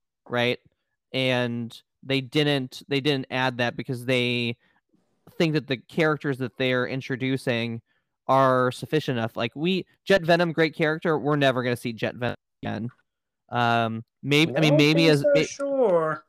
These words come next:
Speaker 1: maybe as a grunt, right? Um, because I don't think Jet Venom got in trouble,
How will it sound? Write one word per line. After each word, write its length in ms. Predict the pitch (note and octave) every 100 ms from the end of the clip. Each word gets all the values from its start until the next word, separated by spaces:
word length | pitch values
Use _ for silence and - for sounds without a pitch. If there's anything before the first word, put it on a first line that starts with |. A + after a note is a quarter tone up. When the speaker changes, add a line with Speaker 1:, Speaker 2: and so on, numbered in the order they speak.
| _ _
Speaker 1:
maybe 220 | D#3+ E3 E3+
as 80 |
a 60 | C#3+
grunt, 640 | A2 G#2 C3+ F#3+ E4+ - - _ _ _ - - _ _ B2+
right? 500 | D#3 F#3+ G3 - - _ _ _
Um, 560 | C3+ C3+ C3 C3 B2+ C3+ - _ _ _ _ _ _ _ _ _ _ C3
because 260 | C#3+ D#3+ D3+
I 60 |
don't 120 | F3 F3+
think 180 | D#3
Jet 160 | D#3+ C#3+
Venom 240 | D3 C#3+
got 160 | C#3 C3
in 80 | B2
trouble, 600 | - C3+ C3 B2 A#2 A2+